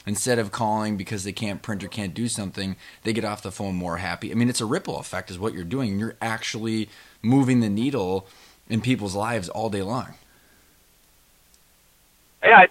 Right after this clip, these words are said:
Speaker 2: I, I think so. I, I, I truly do. You know, and as we, you know, one of the,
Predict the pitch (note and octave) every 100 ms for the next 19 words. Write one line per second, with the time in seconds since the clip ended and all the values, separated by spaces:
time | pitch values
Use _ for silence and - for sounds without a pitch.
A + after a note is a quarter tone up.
0 | - G3+ B3 - D3 A2 - - _ -
1 | D#3+ - E3+ D#3+ - - - D#3 - A3
2 | G3 F3+ F#3+ D3+ C#3+ D3 D#3 D3 D#3 D3+
3 | - - - _ - D#3+ D#3+ F3 F#3 F3